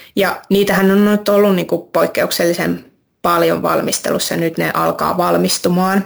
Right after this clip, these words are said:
Eli nyt tässä pystyy niinku ilmastolaki alkaa olla aika pitkällä jo tää ensimmäinen ja, ja sitten tota, siinä on tieteeseen pohjautuen määritellyt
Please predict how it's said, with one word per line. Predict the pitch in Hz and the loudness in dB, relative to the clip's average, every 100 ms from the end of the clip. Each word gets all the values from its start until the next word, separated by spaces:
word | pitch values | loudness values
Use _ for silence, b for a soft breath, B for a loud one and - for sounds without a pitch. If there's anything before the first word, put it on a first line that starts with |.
| - | -4
Eli | 160 160 | -4 -2
nyt | 160 - | -4 -6
tässä | - - 196 - | -6 -4 -6 -8
pystyy | - - 170 | -8 -4 -4
niinku | 165 - 160 - - _ _ _ _ _ _ | -4 -4 -4 -6 -12 _ _ _ _ _ _
ilmastolaki | - 180 175 - 170 170 175 165 - - - | 0 2 0 0 0 0 0 -2 -4 -14 -8
alkaa | 180 170 165 160 | -6 -2 0 2
olla | 170 170 165 B B B B | 2 0 -2 B B B B
aika | 175 165 175 | -4 -2 -2
pitkällä | 175 170 165 165 | -2 -2 -2 0
jo | 165 | 0
tää | 165 165 | -2 -4
ensimmäinen | 165 165 165 165 165 165 | -2 -4 -4 -4 -4 -2
ja, | 175 180 - _ _ - | -2 -4 -10 _ _ -2
ja | 180 | 0
sitten | 180 170 185 | 0 0 -2
tota, | 170 170 175 180 - - | -2 -2 -2 -2 -6 -10
siinä | - - 196 180 175 | -2 2 4 4 0
on | 185 175 180 | -2 -2 0
tieteeseen | 190 175 175 170 170 165 160 _ _ | 2 2 2 0 0 -4 -6 _ _
pohjautuen | - 165 180 165 170 160 | -4 -4 -2 -2 0 -2
määritellyt | 170 170 165 175 160 - - - | -2 -2 -2 -2 -2 -2 -6 -14